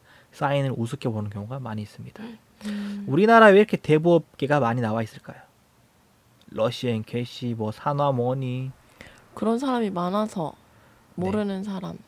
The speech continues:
Speaker 1: 남의 돈 빌려서 쓰는 거. 또 내가 "네, 확인했습니다. 본인 맞습니다. 그렇게 할게요."라고 말하는 그런 모든 것들, 녹취되는 그런 모든 것들이 다 법적인 효력을 갖고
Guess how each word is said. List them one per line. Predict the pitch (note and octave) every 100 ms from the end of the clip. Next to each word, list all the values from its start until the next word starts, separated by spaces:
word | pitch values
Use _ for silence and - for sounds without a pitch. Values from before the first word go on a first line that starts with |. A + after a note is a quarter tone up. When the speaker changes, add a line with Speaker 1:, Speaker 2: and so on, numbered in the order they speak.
| _ -
Speaker 1:
남의 | A2+ A#2 B2
돈 | - A2
빌려서 | - G#2 G#2+ -
쓰는 | G2+ B2 A2
거. | G2+ - _ _ _ _ -
또 | C#3+ F#3 _
내가 | A2 A#2+ C#3 F#3 _ _ _ _ -
"네, | D#3 E3+ F3+ F3+ _ _ _ _ _ -
확인했습니다. | E3 E3+ E3 - D#3 D3+
본인 | C#3 C3 C#3
맞습니다. | C#3 A#2+ - B2 A#2+ A#2+ E3 F#3 F#3
그렇게 | - C#3 C#3+ -
할게요."라고 | D#3 - D3+ B2 A2+ A2 D#3+ A3 D4 _ _ _ - -
말하는 | A2+ B2+ A#2
그런 | - A#2 A2+
모든 | G#2 A#2 B2
것들, | G#2+ - - -
녹취되는 | A2+ - - G2+ G2
그런 | A2 G#2
모든 | G#2+ G#2
것들이 | G2 - - -
다 | - F3 - - - - - -
법적인 | A#2 - A2+ G#2+
효력을 | B2+ A2+
갖고 | - - G#2+